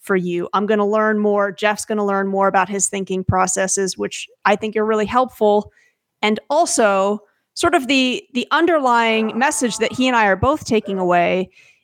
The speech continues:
is, wow, experiences do shape the way that we think and that we feel. That's super duper important.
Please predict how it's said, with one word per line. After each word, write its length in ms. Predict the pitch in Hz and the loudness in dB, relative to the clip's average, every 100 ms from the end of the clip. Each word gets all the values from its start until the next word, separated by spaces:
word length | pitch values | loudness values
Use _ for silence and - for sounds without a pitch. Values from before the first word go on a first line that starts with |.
| _ - | _ -2
is, 580 | 208 214 214 202 - - _ | 2 2 2 -2 -6 -8 _
wow, 360 | 220 294 208 - | -2 0 0 -2
experiences 720 | 208 - 262 285 294 285 254 | -6 -4 0 0 0 -2 -2
do 180 | 226 226 | -2 -2
shape 360 | - 196 - | -2 -2 -2
the 100 | 214 | 0
way 240 | 185 170 170 | 2 2 2
that 200 | 180 - | 0 0
we 220 | 185 185 | -2 -2
think 380 | - 247 240 - | 2 2 2 0
and 180 | 226 202 | 0 2
that 140 | - | 0
we 180 | 202 202 | 0 -4
feel. 600 | 226 - 226 156 - - | -4 0 2 2 -2 -4
That's 360 | - 220 - - - | 0 0 -2 -10 -6
super 500 | - - 294 226 233 | -4 0 2 2 2
duper 420 | 208 208 190 180 | 2 0 0 0
important. 560 | 208 247 202 - 165 | -2 0 0 -2 -4